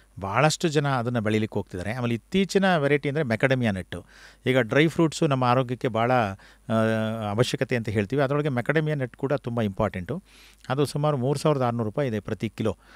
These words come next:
But ಈಗ ಅದನ್ನ ನಮ್ಮ ಥಾಯ್ಲ್ಯಾಂಡು ಬೇರೆ ಬೇರೆ ಕಡೆಯಿಂದ ತೆಗೆದುಕೊಂಡು ಬಂದು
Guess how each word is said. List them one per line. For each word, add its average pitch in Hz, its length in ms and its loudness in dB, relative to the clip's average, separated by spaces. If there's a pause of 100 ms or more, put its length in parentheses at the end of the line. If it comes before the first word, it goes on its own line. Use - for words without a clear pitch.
(400)
But 151 200 0
ಈಗ 139 100 4
ಅದನ್ನ 175 280 6
ನಮ್ಮ 160 300 4
ಥಾಯ್ಲ್ಯಾಂಡು 131 720 4
ಬೇರೆ 123 240 2
ಬೇರೆ 123 380 4
ಕಡೆಯಿಂದ 120 320 0
ತೆಗೆದುಕೊಂಡು 113 560 0
ಬಂದು 98 340 -4